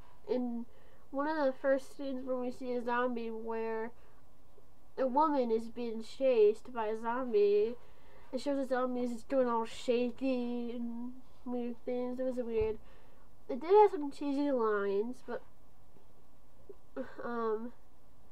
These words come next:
I think when Alice showed up with the survivors, it got pretty good. Um, I mean, it wasn't as good as the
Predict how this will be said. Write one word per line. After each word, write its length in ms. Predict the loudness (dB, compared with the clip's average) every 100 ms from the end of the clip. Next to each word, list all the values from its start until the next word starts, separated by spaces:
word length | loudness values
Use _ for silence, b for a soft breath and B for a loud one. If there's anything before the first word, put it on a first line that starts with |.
| b b b
I 80 | 0
think 280 | 6 6 6
when 140 | -2
Alice 440 | 2 4 6 4 0
showed 260 | -2 0
up 300 | 2 0 0
with 180 | -4 -6
the 100 | -6
survivors, 840 | -6 -4 2 2 2 -2 -6 -6 -6 -8 -8 B B B B -8 2
it 200 | 2 2
got 260 | 0 -2
pretty 240 | -6 -4 -4
good. 420 | -2 -2 -2 -6 B B B B -8
Um, 460 | -6 -4 -4 -4 -6 -8 B B B -8 -8 -6
I 40 | -4
mean, 340 | -2 -2 -2 b b b b b -2 4
it 140 | 4
wasn't 460 | 4 0 0 -4 2
as 260 | 4 4
good 280 | 2 2 2
as 200 | -2 -4
the 100 | -6